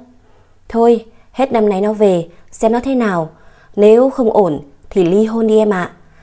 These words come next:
Đàn ông bây giờ thiếu gì." Lan phì cười nhìn chị Hiên.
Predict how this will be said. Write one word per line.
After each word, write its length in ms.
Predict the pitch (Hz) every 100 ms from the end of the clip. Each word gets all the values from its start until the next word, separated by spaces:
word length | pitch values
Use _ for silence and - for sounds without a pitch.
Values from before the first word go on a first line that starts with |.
| - -
Đàn 260 | - 165
ông 160 | - 220
bây 100 | 214
giờ 380 | 208 180 156 156
thiếu 260 | 170 196 294
gì." 340 | 285 208 170 - _ _ _ _ _ _ _ _ _ _ _ _ _ _ _
Lan 220 | 269 311 294
phì 260 | 240 202
cười 340 | 180 196 180 165
nhìn 200 | 165 165
chị 240 | - 214
Hiên. 360 | 247 262 247